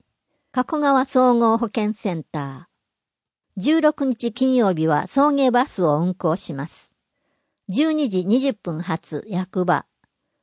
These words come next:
十二時三十分発、野添込み線。バスの利用は予約が必要です。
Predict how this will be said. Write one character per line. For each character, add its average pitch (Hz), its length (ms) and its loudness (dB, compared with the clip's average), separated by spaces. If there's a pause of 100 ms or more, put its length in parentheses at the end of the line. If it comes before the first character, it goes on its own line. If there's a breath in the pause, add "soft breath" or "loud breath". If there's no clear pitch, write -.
(260)
十 285 240 0
二 302 160 -2
時 185 120 -2
三 247 260 0
十 240 140 -4
分 175 240 -8
発、 160 520 -10 (100)
野 214 160 2
添 262 180 4
込 226 240 -4
み 214 100 -4
線。 185 340 -6 (680)
バ 269 180 4
ス - 160 -6
の 190 140 0
利 175 160 2
用 190 200 4
は 175 160 4
予 190 180 2
約 254 280 0
が 208 100 0
必 196 320 -6
要 165 180 2
で 156 120 -6
す。 - 200 -14